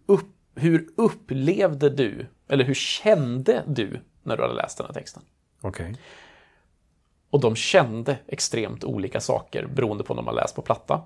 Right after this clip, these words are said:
Speaker 1: eller om de hade läst
Speaker 2: Okej.
Speaker 1: i papper.
Speaker 2: Wow.
Speaker 1: Och där är vi inne någonstans. Nu blir det väldigt intressant.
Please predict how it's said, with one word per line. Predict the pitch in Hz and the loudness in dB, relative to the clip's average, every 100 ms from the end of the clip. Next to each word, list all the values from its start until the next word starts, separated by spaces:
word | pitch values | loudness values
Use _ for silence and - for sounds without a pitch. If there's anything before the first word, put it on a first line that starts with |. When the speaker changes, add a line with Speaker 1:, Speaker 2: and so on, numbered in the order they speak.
| _ _ _ _ - | _ _ _ _ 4
Speaker 1:
eller | 135 107 | 6 4
om | 104 | 2
de | |
hade | 104 120 | 6 8
läst | 110 98 - - | 6 4 0 0
Speaker 2:
Okej. | 294 339 - | 2 2 0
Speaker 1:
i | - | 0
papper. | - - - - _ _ _ _ _ _ _ _ - _ | -2 -2 -12 -18 _ _ _ _ _ _ _ _ -20 _
Speaker 2:
Wow. | 113 175 294 - - - - 131 - - - - _ | -2 0 0 -4 -6 -10 -12 -14 -12 -12 -14 -18 _
Speaker 1:
Och | - 190 180 | -2 -2 4
där | - 202 147 | 10 12 12
är | 131 | 10
vi | 135 | 8
inne | 120 113 107 - | 4 2 0 -2
någonstans. | - 139 120 - 113 - - | 0 2 2 2 2 2 2
Nu | 175 | 2
blir | 143 127 | 2 2
det | 113 | 0
väldigt | 104 113 139 107 101 117 | -2 4 6 6 2 -4
intressant. | 113 110 113 120 131 | -4 -4 -2 -2 -2